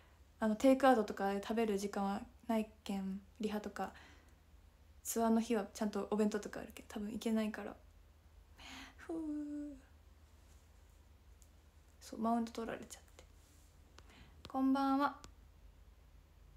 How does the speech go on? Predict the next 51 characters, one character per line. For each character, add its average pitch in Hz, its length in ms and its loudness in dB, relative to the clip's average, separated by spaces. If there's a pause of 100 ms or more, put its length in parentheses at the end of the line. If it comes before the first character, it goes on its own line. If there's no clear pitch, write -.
(1040)
相 285 180 2
棒 294 180 2
は、 294 320 6
あ、 233 180 0
録 233 200 -2
画 247 100 4
で 254 80 4
き 254 80 0
て 220 120 -2
た。 - 180 -4 (480)
で 247 160 8
も 240 120 10
ね、 220 440 6 (400)
見 277 120 10
た 302 120 12
ん 240 80 12
だ 220 80 8
け 220 160 4
ど、 226 440 4 (540)
私 - 200 2
見 269 100 10
て 466 80 12
る 330 80 12
途 247 100 8
中 240 160 8
に 226 140 6
さ、 226 160 4
い 226 60 8
ろ 262 100 12
い 302 40 8
ろ 285 60 8
準 330 140 8
備 285 100 8
し 254 80 4
な 233 100 8
が 226 120 4
ら 220 40 6
見 220 140 6
ち 226 80 2
ゃ 220 60 4
う 208 40 0
か 208 120 -2
ら 208 100 -2
さ、 214 180 0
何 277 220 8
回 427 140 8
も 269 60 10
見 233 120 8
な 220 120 6
き 214 60 -2
ゃ。 196 160 0